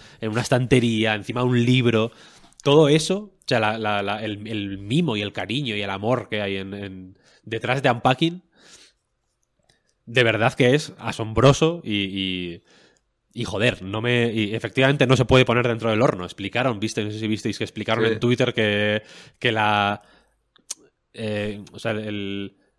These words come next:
Speaker 1: bajar la tapa del horno y que los trapos colgados en la barra del horno colgaran de una forma satisfactoria era tan jodido que tuvieron que descartar meter
Speaker 2: Ujú.
Speaker 1: las sartenes dentro del horno.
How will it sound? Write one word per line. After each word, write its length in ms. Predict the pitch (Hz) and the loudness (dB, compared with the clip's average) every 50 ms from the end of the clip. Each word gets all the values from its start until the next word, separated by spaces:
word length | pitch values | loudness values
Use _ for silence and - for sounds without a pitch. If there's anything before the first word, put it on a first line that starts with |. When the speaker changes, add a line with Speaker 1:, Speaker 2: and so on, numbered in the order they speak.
| _ _ _ - | _ _ _ -16
Speaker 1:
bajar 380 | 127 117 123 117 - 135 139 143 | -8 -6 -6 -4 -2 -2 0 0
la 100 | 147 135 | 0 2
tapa 200 | - 143 143 139 | 2 4 4 4
del 140 | 131 123 135 | 6 6 6
horno 260 | 147 135 131 123 117 | 6 4 4 0 0
y 60 | 110 | 0
que 120 | - 117 110 | 0 0 0
los 220 | 110 107 101 - | 0 0 -2 -2
trapos 400 | - 139 135 135 - 147 139 - | 0 4 4 4 4 4 0 0
colgados 540 | - 139 127 123 120 135 131 127 123 120 - | 0 -2 -2 0 0 0 0 0 0 -2 -2
en 120 | 131 120 117 | -4 -4 -4
la 100 | 113 113 | -4 -2
barra 240 | 123 123 - 123 120 | -2 -2 -2 0 -2
del 140 | 120 117 120 | 0 0 0
horno 400 | 123 - 120 117 120 117 113 - | -2 -2 -2 -4 -4 -4 -2 -2
colgaran 760 | - 120 113 110 123 127 123 120 120 117 117 113 113 107 107 107 | -2 -2 0 0 2 2 2 2 2 2 0 -2 -4 -8 -10 -8
de 60 | 113 | -6
una 140 | 117 117 104 | -6 -4 -2
forma 240 | 131 135 127 113 | -4 -4 -2 -2
satisfactoria 680 | 113 113 104 120 110 - 110 - - 131 131 135 135 127 | -4 -4 -4 -4 -4 -6 -6 -6 -2 0 2 4 4 4
era 160 | 120 113 - | 4 2 2
tan 220 | - 120 123 131 127 | 0 0 0 -2 -4
jodido 460 | - - 131 113 120 127 131 147 147 | -2 -2 0 2 2 2 2 0 -2
que 360 | 127 113 101 98 92 - _ _ _ | -2 -6 -6 -8 -8 -12 _ _ _
tuvieron 300 | - 117 104 107 110 113 | -6 -2 -2 0 0 0
que 100 | - 120 | 0 0
descartar 540 | 110 110 - - 120 107 - - 120 120 123 | 0 0 0 0 -2 0 2 0 0 0 2
meter 240 | 127 110 - 120 117 | 0 -2 -2 -2 -2
Speaker 2:
Ujú. 100 | 113 117 | 0 0
Speaker 1:
las 220 | 104 98 - - | -2 -2 -2 -2
sartenes 420 | - 120 107 - - 117 117 117 101 | -4 -4 -4 -2 -4 -4 -2 -2 -4
dentro 220 | 110 107 - 110 | -4 -2 -2 0
del 120 | 101 98 110 | 0 0 0
horno. 260 | 110 - 90 87 | -2 -4 -8 -14